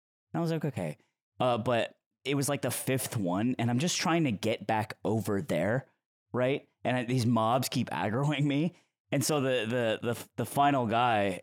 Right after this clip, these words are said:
uh, he was like, "I'm really sorry, but I got," 'cause I was, like, already very clearly like, "Hey, so let me get a picture." I'm like, "Sure." And I was just trying to be like, "I'm going to do this, but I want to do it fast and I wanna go. I wanna go." And then the, the fifth guy saw all this and was like,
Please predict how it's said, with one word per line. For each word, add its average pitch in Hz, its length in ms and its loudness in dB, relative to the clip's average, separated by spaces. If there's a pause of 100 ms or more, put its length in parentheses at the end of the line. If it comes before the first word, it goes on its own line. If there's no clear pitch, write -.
uh, 104 240 0
he 117 160 -4
was 113 140 -2
like, 101 180 -2
"I'm 190 240 6
really 170 260 6
sorry, 117 380 2
but 101 160 0
I 123 120 2
got," 120 160 0 (200)
'cause 160 80 0
I 185 80 4
was, 170 140 2
like, 165 180 0
already 175 440 4
very 135 320 0
clearly 131 380 0
like, 110 240 0 (180)
"Hey, 185 100 0
so 185 80 2
let 185 80 0
me 175 60 2
get 165 100 2
a 139 40 0
picture." 156 200 -2
I'm 135 60 -2
like, 127 140 -4 (300)
"Sure." 135 300 -2 (260)
And 139 100 0
I 151 40 4
was 156 80 2
just 165 100 -2
trying 185 140 2
to 160 40 2
be 151 80 2
like, 135 160 0
"I'm 147 220 2
going 143 220 2
to 143 80 2
do 123 180 0
this, 202 240 2
but - 180 -2
I 123 120 0
want 127 240 0
to 139 80 -2
do 135 140 2
it - 80 -2
fast 120 360 0
and 117 80 0
I 110 60 0
wanna 113 260 0
go. 90 400 -2 (140)
I 107 60 -4
wanna 113 200 0
go." 98 220 0
And 117 180 0
then 123 80 2
the, 110 160 -2
the 127 160 -2
fifth 170 300 0
guy 147 160 4
saw 175 240 4
all 123 240 6
this 101 200 0
and 127 80 0
was 120 120 0
like, 113 160 -2